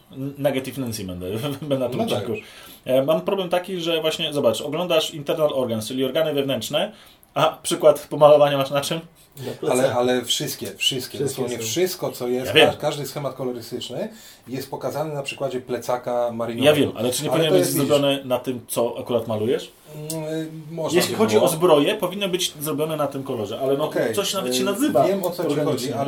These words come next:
Speaker 2: ale mi na przykład, jako że pomalowałem tych już plecaków
Speaker 1: Mhm.
Speaker 2: kilkadziesiąt,
Speaker 1: Mhm.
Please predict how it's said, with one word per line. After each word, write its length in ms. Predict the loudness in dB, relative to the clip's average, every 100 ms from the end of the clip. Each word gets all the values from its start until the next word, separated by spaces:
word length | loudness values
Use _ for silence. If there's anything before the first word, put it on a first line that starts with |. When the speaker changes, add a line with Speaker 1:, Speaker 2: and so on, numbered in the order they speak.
| -4
Speaker 2:
ale 60 |
mi 220 | -6 -6 -6
na 100 | -4
przykład, 360 | -6 -6 -6
jako 360 | -6 -6 -6 -6 -6
że 260 | -6 -6
pomalowałem 600 | -6 -8 -6 -4 -4 -6
tych 180 | -10 -12
już 100 | -14
plecaków 500 | -10 -8 -8 -10 -12 -8
Speaker 1:
Mhm. 140 | -8
Speaker 2:
kilkadziesiąt, 960 | -6 -6 -4 -6 -8 -12 -10 -10 -12 -16 _ -12
Speaker 1:
Mhm. 200 | -10